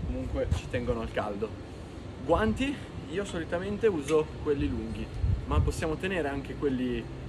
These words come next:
più corti nello zaino, magari per qualche amico sbadato. Maglietta per il cambio quando arriviamo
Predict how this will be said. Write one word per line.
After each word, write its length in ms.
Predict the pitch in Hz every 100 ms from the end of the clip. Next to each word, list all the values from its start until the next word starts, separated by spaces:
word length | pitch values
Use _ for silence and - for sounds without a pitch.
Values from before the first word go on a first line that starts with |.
| -
più 180 | - -
corti 540 | 185 165 151 - 127 - - - 131
nello 240 | 123 127 120
zaino, 320 | 117 120 123
magari 320 | 120 117 113
per 200 | 113 117
qualche 440 | 127 120 123 120 120 - - -
amico 420 | 131 135 127 139 127 -
sbadato. 580 | - 131 123 110 107 113 - - - - - - - - - - -
Maglietta 600 | 143 156 175 202 - 262 320 - - -
per 140 | 135
il 80 | 120
cambio 540 | 110 123 131 123 127
quando 300 | 123 127 123
arriviamo 600 | 127 123 123 123 127 127